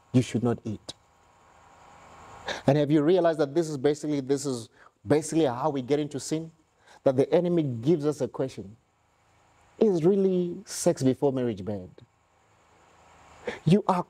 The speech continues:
questioning on that willpower.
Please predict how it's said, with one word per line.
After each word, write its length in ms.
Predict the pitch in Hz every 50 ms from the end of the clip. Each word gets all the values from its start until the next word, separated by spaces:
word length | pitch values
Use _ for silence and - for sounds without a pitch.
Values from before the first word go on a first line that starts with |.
| _ _ _
questioning 600 | - - - 285 294 262 - - - 208 170 165 165 -
on 280 | 190 196 190 180 170 147
that 180 | 180 185 175 165
willpower. 960 | 185 175 170 220 233 226 214 202 208 - - - - 190 160 139 113 95 85